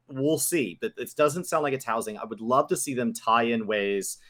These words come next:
to grow Thavnarian onions, to use at least outdoor furnishings, 'cause at least then your free company room and apartments can get you the indoor furnishings. It's not perfect, but it gets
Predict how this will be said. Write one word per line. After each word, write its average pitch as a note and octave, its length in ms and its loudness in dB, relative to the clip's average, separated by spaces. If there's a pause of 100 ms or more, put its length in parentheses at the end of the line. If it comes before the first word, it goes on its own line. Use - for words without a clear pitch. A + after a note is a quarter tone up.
(220)
to A2 220 -4
grow A#2+ 260 2
Thavnarian B2 520 2
onions, G#2+ 460 -4
to G2+ 240 -6
use B2 400 -2
at B2+ 80 -4
least A2+ 220 -4
outdoor A#2 320 -2
furnishings, C3 580 -2
'cause A2 140 -8
at G2 80 -6
least A#2 240 -2
then A#2 200 2
your G#2+ 220 0
free B2 200 -6
company A#2 260 -4
room A2+ 160 0
and G2 60 -2
apartments A#2 460 -4
can A2+ 160 -8
get G2+ 200 -8
you G2 40 -14
the F#2+ 120 -6
indoor B2 260 -4
furnishings. C#3 400 -4
It's C3+ 140 -10
not G#3+ 180 -2
perfect, C3+ 480 -2
but - 100 -6
it - 40 -8
gets - 180 -4